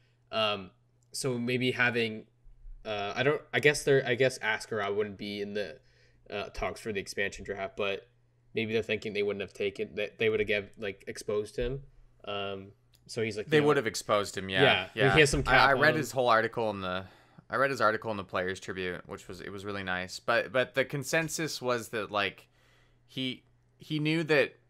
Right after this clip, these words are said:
Speaker 2: that they were gonna protect Saros and not him.
Speaker 1: Yeah.
Speaker 2: And, like, t-, I don't think he would have been taken.
Speaker 1: No.
Speaker 2: But, um, but I think he just knew it was time 'cause Saros was, was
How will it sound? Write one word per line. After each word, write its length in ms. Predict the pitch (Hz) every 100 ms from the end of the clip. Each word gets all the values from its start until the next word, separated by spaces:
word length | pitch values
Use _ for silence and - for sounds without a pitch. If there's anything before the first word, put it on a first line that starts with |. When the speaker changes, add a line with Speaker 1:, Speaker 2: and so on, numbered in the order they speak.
| _ _
Speaker 2:
that 260 | 120 120 98
they 100 | 113
were 80 | 107
gonna 160 | 110
protect 300 | - - 104
Saros 440 | - 95 98 107 101
and 60 |
not 200 | 92 92
him. 340 | 90 92 98 120
Speaker 1:
Yeah. 160 | 120 104
Speaker 2:
And, 120 | 147
like, 280 | 147 - -
t-, 120 | -
I 140 | - 147
don't 140 | 180
think 120 | 156
he 60 | 135
would 140 | 110
have 60 | 104
been 120 | 98
taken. 460 | 92 - - 98 120 - _ _ _ _ _
Speaker 1:
No. 160 | 131 165
Speaker 2:
But, 240 | 123 117 107
um, 540 | 98 92 90 87 85 - _ - - - 98
but 220 | 131 120 92 -
I 80 | 120
think 220 | 156 127
he 160 | 127 107
just 220 | 107 107
knew 100 | 104
it 60 | 90
was 120 | 90
time 340 | - 92 92
'cause 140 | 95 95
Saros 460 | 123 120 113 -
was, 260 | 104 87 -
was 220 | 92 82